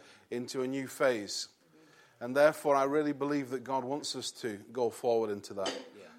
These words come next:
Speaker 1: Taking all the wonderful things from the previous phase forward, but also jettison some stuff that needs jettisoning as well. So we're gonna talk about building a strong spiritual house this morning.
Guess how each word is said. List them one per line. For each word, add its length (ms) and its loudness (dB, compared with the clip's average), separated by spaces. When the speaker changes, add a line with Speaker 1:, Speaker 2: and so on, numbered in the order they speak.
Speaker 1:
Taking 320 2
all 180 6
the 100 2
wonderful 440 0
things 340 0
from 160 -6
the 80 -2
previous 500 0
phase 360 2
forward, 680 4
but 100 4
also 400 4
jettison 680 -4
some 220 -10
stuff 300 -10
that 100 -8
needs 220 -8
jettisoning 640 -8
as 80 -14
well. 260 -10
So 480 8
we're 120 -2
gonna 220 2
talk 240 6
about 300 8
building 300 6
a 60 -4
strong 340 -2
spiritual 500 -4
house 320 -2
this 200 -8
morning. 360 -6